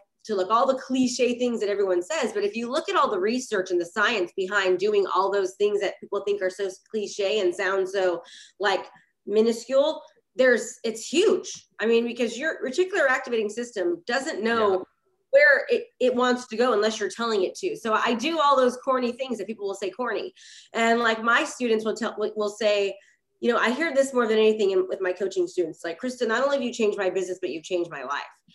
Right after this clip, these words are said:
Speaker 2: Mm-hmm.
Speaker 1: Like, "Well, I didn't change your life. You did. You are the person that changed your life. I was just a catalyst to help get you to get there." But the reason being is because in my trainings, where there, there's so much mindset. And I think so many people, honestly, Jeff,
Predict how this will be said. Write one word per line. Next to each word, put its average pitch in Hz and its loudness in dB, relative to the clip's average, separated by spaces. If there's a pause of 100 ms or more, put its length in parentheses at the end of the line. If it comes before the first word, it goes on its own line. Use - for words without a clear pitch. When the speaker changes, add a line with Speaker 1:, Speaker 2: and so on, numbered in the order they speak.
(120)
Speaker 2:
Mm-hmm. 98 -12
Speaker 1:
Like, - -16
"Well, 233 -2
I 302 4
didn't - -8
change 233 2
your 214 2
life. 185 2
You 208 -6
did. 214 0 (140)
You 214 0
are 285 6
the 269 2
person 240 -2
that 202 -2
changed 190 -4
your 180 -2
life. 190 0
I 196 -2
was 226 0
just 214 -8
a 185 -10
catalyst 247 0
to 214 -6
help 202 -6
get 240 -2
you 202 0
to - -20
get 254 0
there." 170 -2
But 165 -2 (160)
the 208 0
reason 269 -2
being 269 0
is 214 0
because 190 -2 (100)
in 254 2
my 196 0
trainings, 233 0
where 190 -4
there, 190 0 (100)
there's 185 -6
so 226 -2
much 196 -4
mindset. 180 -4 (380)
And 214 0
I 240 2
think 294 -6
so 254 0
many 277 -2
people, 220 -6
honestly, 196 -4
Jeff, 233 -4